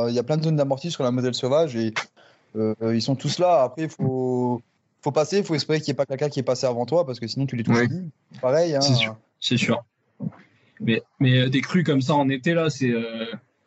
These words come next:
Speaker 3: nous, on en a eu une sur la Charente en deux mille dix-huit, euh, c'était, euh, c'était la folie, quoi. Sous les cascades,
Speaker 1: Ah
Speaker 3: les
Speaker 1: bah.
Speaker 3: silures, ils, ils étaient complètement excités, quoi.
Speaker 1: Une crue en plein été, euh, moi, je demande que ça, hein, clairement, hein, pour la
Speaker 3: <laughs> Ouais, c'est sûr, ouais.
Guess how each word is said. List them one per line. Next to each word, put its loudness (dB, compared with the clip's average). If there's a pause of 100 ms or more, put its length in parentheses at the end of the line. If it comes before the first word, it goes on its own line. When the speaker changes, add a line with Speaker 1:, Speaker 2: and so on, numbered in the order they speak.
Speaker 3:
nous, 2
on 0
en 2
a 2
eu -2
une 2
sur -2
la 2
Charente 0
en 2
deux 2
mille -2
dix-huit, 0
euh, -2
c'était, -2
euh, 0
c'était -4
la -2
folie, 0
quoi. -4
Sous -4
les 2
cascades, 0
Speaker 1:
Ah 2
Speaker 3:
les -2
Speaker 1:
bah. 4
Speaker 3:
silures, 2
ils, -4 (180)
ils 2
étaient 2
complètement 0
excités, -2
quoi. -4 (640)
Speaker 1:
Une 2
crue 0
en 4
plein 2
été, 0
euh, 4
moi, 2
je -6
demande -2
que 0
ça, 2
hein, 0
clairement, 0
hein, 0 (400)
pour 2
la 4
Speaker 3:
<laughs> -4
Ouais, 2
c'est -4
sûr, 0
ouais. -4